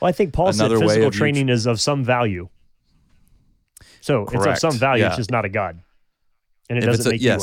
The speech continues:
Speaker 1: one.
Speaker 2: if it's, if it's a, correct, if it's a means to an end and not, and not a god in of itself, in other words, not an idol to you. So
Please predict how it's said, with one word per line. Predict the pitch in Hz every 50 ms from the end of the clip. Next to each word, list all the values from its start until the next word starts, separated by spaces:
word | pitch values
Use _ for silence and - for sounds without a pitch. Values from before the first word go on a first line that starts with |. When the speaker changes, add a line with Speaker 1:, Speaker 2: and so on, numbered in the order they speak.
| 92 90
Speaker 1:
one. | -
Speaker 2:
if | 95 -
it's, | 104 - - -
if | - 110 107
it's | 98 -
a, | 107 107 104 - _ _ _ _ _ - 117 107
correct, | 120 117 117 110 98 - - 107
if | 98
it's | 101 -
a | 110
means | 110 123 131 131 -
to | - 127
an | 117 120
end | 123 117 104 95 90 - -
and | - 101 98
not, | 98 101 98 92 90 - - - - -
and | 101 98
not | 98 98 95 90
a | 90
god | 92 95 92 95
in | 92 90 90
of | 87
itself, | 76 - - 123 107 92 -
in | -
other | 87 87 87
words, | 87 85 87
not | 87 85
an | 82 87
idol | 95 92 82 85 87 87
to | - - 85
you. | 85 85 78 - - - - - _ _ _ - - - _ _ _ _ _ _ -
So | - - 127 127 123 117 -